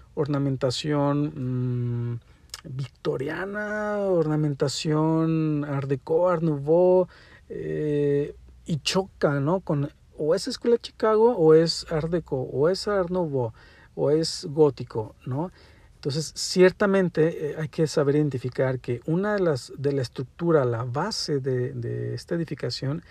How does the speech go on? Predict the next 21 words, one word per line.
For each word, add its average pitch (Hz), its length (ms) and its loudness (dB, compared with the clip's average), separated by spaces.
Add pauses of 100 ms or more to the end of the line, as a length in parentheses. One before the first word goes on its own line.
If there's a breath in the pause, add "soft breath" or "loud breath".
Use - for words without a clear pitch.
(280 loud breath)
es 131 220 -2
la, 139 180 -2
el 123 180 -4
base 127 280 -4
fuste - 320 -10
y - 20 -20
capitel 120 540 -6
de - 80 -2
la 117 100 -4
columna 117 500 -6
clásica, 156 580 -6 (360 loud breath)
pero 170 200 8
la 156 100 8
ornamentación, 147 920 0 (200)
eh, 143 180 -6
no 156 220 0
necesariamente, 151 1000 0 (360 soft breath)
eh, 156 300 -8
tiene 143 240 0
que 135 180 -4
ser, 139 440 2